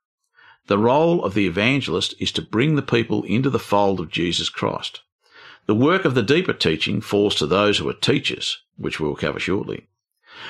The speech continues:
Like Billy Graham, who sent the new converts back into the local churches,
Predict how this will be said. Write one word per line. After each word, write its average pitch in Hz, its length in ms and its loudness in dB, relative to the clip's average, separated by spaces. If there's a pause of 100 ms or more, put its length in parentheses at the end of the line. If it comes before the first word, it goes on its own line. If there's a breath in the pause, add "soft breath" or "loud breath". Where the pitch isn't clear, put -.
(180 loud breath)
Like 127 300 0
Billy 170 240 2
Graham, 139 640 0
who - 80 -4
sent 123 320 2
the 87 80 -4
new 135 240 2
converts 113 560 2
back 98 260 0
into 87 140 0
the 78 80 -6
local 90 320 0
churches, 78 580 -2